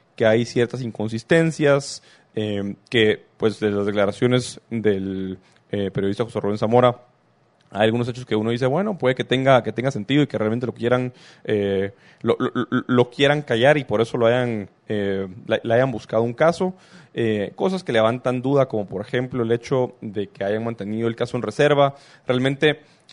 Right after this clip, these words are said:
incluso por cuidar la propia reputación, eh, de las instituciones, en casos como estos en los cuales el, el, el objetivo, el sindicado más bien, es una persona tan controversial que está en el, en el ojo público y que ha estado en el ojo público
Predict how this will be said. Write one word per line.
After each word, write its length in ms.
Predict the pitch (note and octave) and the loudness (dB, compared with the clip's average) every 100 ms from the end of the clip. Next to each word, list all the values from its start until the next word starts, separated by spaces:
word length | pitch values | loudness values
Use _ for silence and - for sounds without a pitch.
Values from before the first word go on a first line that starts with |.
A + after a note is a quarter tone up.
| - | -10
incluso 580 | A#2 G#2 B2+ - D#3+ - | -8 -4 -4 -2 -4 -2
por 180 | A#2 | -4
cuidar 360 | - G#2+ A2 B2 | -4 -2 0 0
la 120 | C3 | -2
propia 280 | C3+ C3+ C#3 | -4 -4 -4
reputación, 720 | C3+ B2 - - B2+ C#3 F3 - _ - | -4 -8 -10 -2 0 0 -2 -10 _ -8
eh, 240 | G#2+ G2+ | -6 -6
de 220 | F#2+ - G#2 | -6 -6 -6
las 180 | G2+ | -6
instituciones, 760 | G#2 - A2 B2 C3 D#3+ F3+ - _ _ | -10 -14 -10 -2 0 -2 -6 -12 _ _
en 140 | - A2+ | -10 -4
casos 320 | - D#3+ D3+ | -4 -4 -6
como 260 | C3 G#2+ A2+ | -4 0 -2
estos 220 | - C#3+ | -2 -6
en 40 | |
los 140 | G#2+ - | -6 -2
cuales 420 | A#2+ C#3 C#3+ - - | 0 0 -4 -12 -6
el, 480 | G#2+ G#2 G2+ F#2 - _ _ _ - | -4 -4 -6 -8 -14 _ _ _ -6
el, 180 | G#2+ A2 | -6 -4
el 120 | G#2+ | -4
objetivo, 540 | G#2 G2 - - D3 A#2+ | -4 -6 -12 -8 -2 -2
el 80 | G#2+ | -2
sindicado 600 | A2 G2+ - - C3+ G#2 | -4 -6 -4 0 2 0
más 180 | G#2+ | -2
bien, 240 | G#2 A#2 B2 - - - | -4 -6 -8 -18 -14 -8
es 160 | B2+ | -4
una 160 | C#3 C#3 | -4 -4
persona 380 | G#2+ - B2 B2+ | -4 -4 -4 -2
tan 240 | D3 D#3+ | -2 -2
controversial 640 | D#3+ C#3+ B2 A2+ - B2+ B2+ | -4 -2 -2 -2 -2 -4 -4
que 80 | |
está 520 | - - B2 B2+ C3+ - | -14 -2 0 2 0 -4
en 220 | G#2 G2 | -8 -8
el, 280 | F#2+ F#2+ - | -8 -8 -10
en 140 | F#2+ F#2+ | -10 -2
el 120 | G2 | 0
ojo 200 | A#2 C#3 | 0 -2
público 360 | C#3 C#3 C3 | -2 -2 -4
y 80 | G2+ | -4
que 60 | G2+ | -4
ha 40 | |
estado 220 | G#2+ B2 | -2 -2
en 60 | A#2+ | -2
el 60 | G#2 | -4
ojo 140 | A#2+ | -4
público 540 | A#2+ A#2 A#2+ - A#2 | -4 -4 -2 0 0